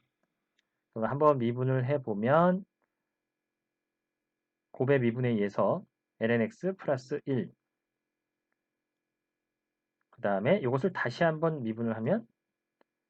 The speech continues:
X분의 일. 자, 그래서 어떻게 됐나요? 어, 성립한다는 게 보여졌죠?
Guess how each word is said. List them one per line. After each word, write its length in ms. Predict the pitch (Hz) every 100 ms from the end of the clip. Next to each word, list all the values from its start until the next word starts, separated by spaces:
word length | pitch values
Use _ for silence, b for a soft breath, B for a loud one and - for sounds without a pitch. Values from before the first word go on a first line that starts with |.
| _ _ _ _ _ 113
X분의 680 | 110 - 113 110 127 156 -
일. 260 | 156 120 - _ _ _ _ _ _ _ _
자, 200 | 120 104
그래서 200 | 143 170
어떻게 220 | 127 143
됐나요? 380 | 123 117 165 220 - _ _ _ _ _ _ _ -
어, 440 | 98 95 92 90 90 _ - _ _ _ _ _ _ _
성립한다는 680 | - 165 151 143 127 113 98
게 320 | 95 139 202 _ _ _ _ _ _
보여졌죠? 560 | - 127 120 - 180